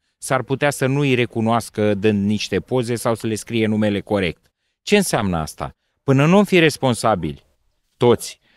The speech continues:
și când mergem la vot să nu mergem douăzeci și cinci la sută și când votăm pentru, uh, Uniunea Europeană să știm exact ce să, cu ce se ocupă Uniunea Europeană și să nu vorbim de canalizările din România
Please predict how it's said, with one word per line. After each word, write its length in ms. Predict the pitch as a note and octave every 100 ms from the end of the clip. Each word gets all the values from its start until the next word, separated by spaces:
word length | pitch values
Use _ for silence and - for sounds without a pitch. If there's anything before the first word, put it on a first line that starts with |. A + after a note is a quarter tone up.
| _
și 340 | - - C3+ B2
când 200 | B2+ A2
mergem 360 | C3 C#3 D3
la 120 | C#3 A#2+
vot 260 | A2+ B2
să 100 | -
nu 100 | A2
mergem 360 | C3+ C3+ A2 A2+
douăzeci 300 | A#2 A2 -
și 40 |
cinci 200 | - G#2
la 140 | F#2 F2+
sută 360 | - F#2 F2
și 160 | E2 F#2
când 200 | - G2+
votăm 360 | G#2+ G#2 C#3+
pentru, 640 | C3+ C3 A#2 A2+ A2 G#2 F#2 _ _
uh, 100 | - G2+ G2+
Uniunea 480 | G2 A2 A2 B2 A#2
Europeană 540 | G#2+ G2+ - G#2 G#2
să 340 | F#2 - - A#2+
știm 360 | A2 - C3
exact 680 | B2 A#2 A#2 G3+ G#3+ _ _ _ _ _
ce 240 | - D3
să, 400 | C3+ D3 C3 A#2 - _
cu 120 | -
ce 160 | A#2 D#3+
se 140 | D3+
ocupă 360 | C#3 A#2 B2+ C3
Uniunea 420 | A#2+ A#2 A#2 A2+
Europeană 460 | A2 G#2 G#2 A2+ G#2+
și 60 |
să 80 | F#2+
nu 60 | D3
vorbim 300 | D3+ C#3+ C#3+
de 100 | B2
canalizările 720 | B2+ B2 A#2 A2+ G2+ A#2+ A2+
din 160 | G2 G#2
România 520 | G#2+ G2+ G2 A2